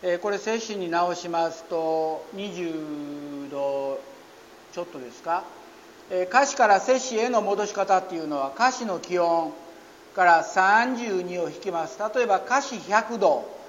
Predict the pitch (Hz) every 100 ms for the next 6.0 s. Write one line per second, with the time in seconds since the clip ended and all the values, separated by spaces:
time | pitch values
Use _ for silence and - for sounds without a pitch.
0 | - - 254 277 220 202 185 165 - 196
1 | 180 - 190 175 170 170 147 190 208 196
2 | 127 - - - - - - - - 208
3 | 190 165 143 - - - - 214 214 254
4 | 226 214 180 175 165 170 165 - 196 180
5 | 190 208 190 185 - 180 175 170 -